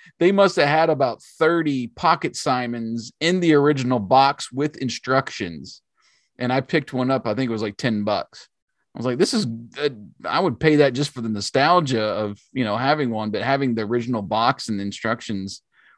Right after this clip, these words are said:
was great. So that was one that I played,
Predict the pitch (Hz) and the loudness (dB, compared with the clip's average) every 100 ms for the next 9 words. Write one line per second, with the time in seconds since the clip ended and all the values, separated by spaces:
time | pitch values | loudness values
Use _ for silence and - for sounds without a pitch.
0 | - 135 95 113 107 123 123 - - _ | -8 -6 -6 -6 -2 0 -2 -4 -20 _
1 | _ _ - 120 104 92 - _ _ _ | _ _ -4 -2 -2 -6 -14 _ _ _
2 | _ _ 127 185 196 156 143 139 127 120 | _ _ 2 4 4 2 2 2 4 2
3 | 117 107 - 120 110 107 95 | 0 -2 2 2 2 0 -6